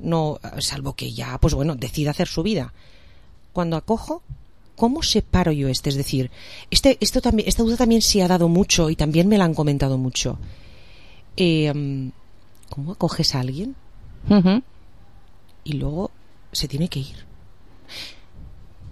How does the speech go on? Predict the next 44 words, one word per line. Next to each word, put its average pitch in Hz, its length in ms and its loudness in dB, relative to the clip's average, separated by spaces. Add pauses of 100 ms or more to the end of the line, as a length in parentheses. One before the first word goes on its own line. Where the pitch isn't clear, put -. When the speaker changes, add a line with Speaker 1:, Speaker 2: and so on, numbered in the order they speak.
(200)
Speaker 1:
Sabiendo 220 540 2
que 196 120 -2
tú 220 300 -2
cubres 190 440 6
todas 160 220 -4
esas 160 260 -4
necesidades 160 680 -2
y 185 60 -4
que 151 100 -2
a - 20 0
lo 147 60 -2
mejor 175 240 0
donde 175 260 4
se - 180 0
vuelve 196 340 4
a 208 40 4
ir 214 160 2
no 196 160 2
las 160 180 0
tiene. 220 260 0
¿Cómo 247 260 4
lo 208 60 8
hacemos 151 340 0
eso, 135 180 -4
Teresa? 127 380 -4 (560)
Speaker 2:
En 190 200 4
mi 175 140 8
caso, 220 500 2 (140)
yo 165 120 2
Speaker 1:
Ujú. 170 80 2
Speaker 2:
te 185 60 2
puedo 170 200 4
hablar 165 240 4
de 214 100 4
mi 190 180 2
caso, 147 460 0
porque 147 300 4
hay 143 80 2
muchos 156 440 2
otros, 156 380 2
pero 170 180 0
en 156 140 -4
mi 151 120 -4
caso, 190 460 0